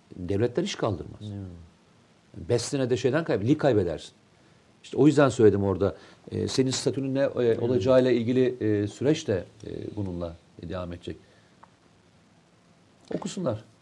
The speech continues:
Speaker 2: Okuyalım, sağlam okuyalım, derin okuyalım, geniş okuyalım. Hiç durmaksızın
Speaker 1: Ve
Speaker 2: okuyalım.
Speaker 1: okurken de şey yapmasınlar. Yani ideolojik bir, e, ayrışmayla kitap okumasınlar. Oku,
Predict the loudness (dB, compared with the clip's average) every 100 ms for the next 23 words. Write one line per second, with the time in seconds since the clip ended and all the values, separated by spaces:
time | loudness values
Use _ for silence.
0 | _ _ _ _ _ _ -16 -14 -4 -4
1 | -4 -10 -8 -4 -4 -4 -8 -10 -12 -10
2 | -10 -8 -8 -8 -10 -12 -12 -12 -10 -10
3 | -10 -14 -12 -14 -14 -18 _ _ -20 -20
4 | -20 _ _ _ -20 -12 -8 -6 -8 -8
5 | -10 -8 -4 0 0 2 0 2 0 2
6 | 0 -2 _ _ _ -10 0 4 4 4
7 | -6 -6 -10 -10 -14 _ _ -2 2 4
8 | 2 0 -6 _ _ _ _ -2 4 6
9 | 8 6 4 -2 -2 -2 -8 -14 -10 -10
10 | -10 -4 -2 -2 -2 0 0 0 -4 -6
11 | -6 -8 -10 -14 -16 -18 _ _ _ _
12 | _ _ _ _ _ _ _ _ _ _
13 | _ _ _ _ _ _ _ _ _ _
14 | _ _ _ _ _ _ _ _ _ _
15 | _ _ -4 -2 -4